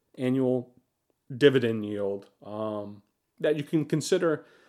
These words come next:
safely investing if you have long-term money that you can put towards investing, um, and you don't mind risking a little bit of principal, a little bit of capital, uh, to do so. But there are plenty of E T Fs,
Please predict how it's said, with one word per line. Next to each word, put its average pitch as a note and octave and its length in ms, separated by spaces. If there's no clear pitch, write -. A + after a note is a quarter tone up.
safely E3 560
investing C3+ 560
if B2 120
you A#2 120
have B2+ 280
long-term B2+ 960
money B2+ 340
that A#2 260
you A#2+ 60
can A#2 160
put - 320
towards B2+ 420
investing, A#2+ 600
um, G#2+ 240
and G#2+ 80
you A2 140
don't C#3 340
mind A#2+ 580
risking A#2 420
a G#2 60
little A#2+ 420
bit B2 280
of - 260
principal, A#2+ 600
a G2+ 120
little A#2+ 180
bit A#2 220
of A2 160
capital, A#2 580
uh, G2 100
to G#2 140
do C3+ 160
so. C3+ 360
But B2+ 140
there D#3 100
are D3 60
plenty E3+ 340
of C3+ 140
E D3+ 120
T C3+ 240
Fs, C#3 440